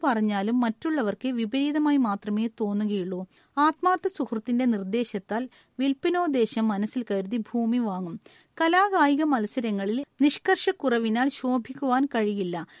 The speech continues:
പ്രത്യുപകാരം ചെയ്യുവാൻ അവസരം ഉണ്ടാകും. തിരുവോണം, നിലവിലുള്ള പാഠ്യപദ്ധതി ഉപേക്ഷിച്ച് തൊഴിലധിഷ്ഠിതമായ കോഴ്സിന് ചേരും. പറയുന്ന ആശയങ്ങളിലും ചെയ്യുന്ന കാര്യങ്ങളിലും സ്വന്തം നിലയിൽ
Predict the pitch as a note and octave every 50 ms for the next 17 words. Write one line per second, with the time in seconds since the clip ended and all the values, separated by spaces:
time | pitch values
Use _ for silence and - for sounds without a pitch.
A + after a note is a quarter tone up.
0 | - _ - - D4+ C4+ - - F#4+ F#4+ G4 F#4 D#4 D#4 C#4 C4+ C#4 C#4 C4 -
1 | A#3+ G#3+ G#3+ G#3+ G3+ G3+ G#3+ B3 A#3+ B3 B3 A3+ A3 A3 A3 - C4 C4+ C4+ C4
2 | A3+ G3+ F#3+ F#3 F3+ F#3 F#3 F#3 F3 D#3 G3 - - _ _ - B3+ A3+ A#3+ A3+
3 | G#3 G3 F#3+ F3+ D#3+ - _ _ - C4+ D4 D#4 D#4+ F4+ F#4 G4 F#4 F#4+ D4+ B3+
4 | B3+ C4+ C4+ - - - C4+ C4+ C4+ B3+ E4+ D4 - B3+ G#3 G3+ G#3+ G3+ A#3+ B3+
5 | G#3 A#3+ A3 G3+ B3+ C4+ C#4 C4 - A3 - - B3 B3 _ - D4 C#4 C#4 D4
6 | D4+ E4 E4 C#4+ D4+ C#4 - - D#4+ C#4 C#4+ C4+ B3+ A#3+ G#3+ G#3+ G#3 F3+ F3 -
7 | - - A3+ A3 G#3+ - - A3+ C4+ C4 - - A3 F#3+ F#3+ F#3 E3+ - - -
8 | - - _ _ - C#4 D4 D4+ D#4+ F4 F4+ F4+ F#4+ F4+ D#4 A3+ A3+ A3 - C4+
9 | B3+ A#3+ A3+ G#3+ G#3+ A#3 B3+ C4 - C4 B3 A#3 B3+ D4+ E4 F4 F4+ D4 C#4+ A#3+
10 | G#3+ G3+ G#3+ G#3 G#3 G#3 G#3 G#3+ B3+ B3+ - - C4 B3+ C#4 D4+ E4 F#4 F4 D#4+
11 | C4 G3+ G3+ G#3 G#3+ B3 C#4 C4+